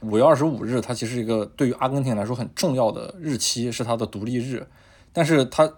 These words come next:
它以这个日期为一个名字起一个小镇的名字，在我看来是，它是具有一定文学性的。所以有朝一日我一定要去到阿根廷的五月二十五日镇，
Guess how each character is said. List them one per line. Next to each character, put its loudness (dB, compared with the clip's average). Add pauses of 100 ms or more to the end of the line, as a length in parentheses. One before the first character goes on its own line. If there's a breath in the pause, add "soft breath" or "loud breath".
它 0
以 0
这 -2
个 2
日 -2
期 0
为 0
一 0
个 -4
名 -4
字 -6
起 -4
一 -10
个 -4
小 -2
镇 4
的 0
名 -10
字， -10 (460 soft breath)
在 6
我 4
看 2
来 0
是， -4 (240)
它 -6
是 -8
具 -4
有 2
一 -6
定 -2
文 -4
学 -2
性 -6
的。 -16 (720 soft breath)
所 4
以 6
有 6
朝 8
一 2
日 2
我 -6
一 -2
定 0
要 2
去 -2
到 0
阿 -2
根 -2
廷 -8
的 -4
五 -8
月 -2
二 2
十 -4
五 -4
日 -10
镇， -4